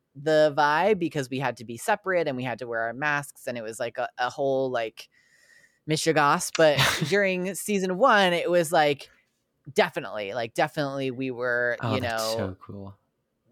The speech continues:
Speaker 1: uh, we were trying to, we had, we had to be quiet most of the time, but, like,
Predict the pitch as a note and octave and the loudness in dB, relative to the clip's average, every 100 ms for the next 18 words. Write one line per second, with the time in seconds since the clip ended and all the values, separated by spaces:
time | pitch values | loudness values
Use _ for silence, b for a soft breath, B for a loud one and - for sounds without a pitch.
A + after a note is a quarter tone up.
0 | _ - D#3 E3 F3 E3+ B3+ A#3 F3+ D3 | _ -14 -10 -2 0 0 0 0 0 -4
1 | E3 F3+ D3 D#3 E3 C3 B2 - A#2 A2 | -4 -4 -4 -4 -4 -6 -10 -4 -4 -4
2 | - B2 B2 B2 B2 B2 A#2+ C#3 E3 D3+ | -6 -10 -8 -8 -8 -6 -4 -2 0 -2